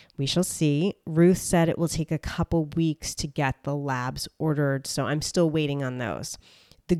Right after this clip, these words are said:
good news for Americans is the testing is done at LabCorp and Quest Diagnostics, which are the two most popular lab testing facilities in the United States. For example, I have both a LabCorp and a Quest Diagnostics in my town.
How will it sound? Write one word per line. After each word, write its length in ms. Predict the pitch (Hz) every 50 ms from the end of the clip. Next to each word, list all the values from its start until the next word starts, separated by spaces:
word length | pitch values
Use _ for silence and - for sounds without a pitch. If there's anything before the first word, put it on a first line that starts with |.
| 151 _ -
good 180 | 208 226 247
news 380 | 247 233 214 208 202 202 190 -
for 160 | - 175 147
Americans 720 | 147 147 151 156 160 170 175 180 - - 165 147 143 -
is 260 | - - 139 139 135 -
the 140 | - 147
testing 680 | 139 - - - - - 196 190 202 - - - 185 175
is 160 | 165 151 143
done 300 | - - 160 151 151 151
at 160 | 139 127 135
LabCorp 800 | - - 160 156 139 139 143 - - - - - 151 147 147 143 -
and 200 | - 143 143 139
Quest 400 | - - - 143 139 131 - -
Diagnostics, 1080 | 143 131 131 131 139 139 139 139 139 143 139 - - - 120 - - - - - - - - - - - - - - - - -
which 340 | - 156 147 165 160 - -
are 120 | 160 151
the 100 | 147 147
two 200 | 147 - - -
most 200 | 165 165 160 -
popular 500 | - - 151 139 - 160 156 151 147 143
lab 300 | 139 139 139 127 131 131
testing 400 | - - 151 139 - - 135 135
facilities 640 | 131 - 135 - - 147 135 139 135 139 135 135 135 -
in 160 | - 160 156
the 80 | 151
United 460 | 147 143 139 139 135 135 127 127 - -
States. 500 | - - - 123 117 123 127 - - -
For 160 | - - -
example, 460 | 123 147 - 165 156 147 143 - 143
I 160 | 123 80 120
have 200 | 143 147 143 - -
both 260 | 143 139 143 139 -
a 60 | 139
LabCorp 760 | 139 147 139 135 139 - - - - 151 143 139 139 135 - -
and 160 | - 151 151
a 60 | 151
Quest 300 | - - 147 147 - -
Diagnostics 680 | - 139 139 143 139 131 127 127 - - 139 131 - -
in 180 | - 165 151 147
my 140 | 143 139
town. 520 | 135 - - 139 131 113 80 71 53 -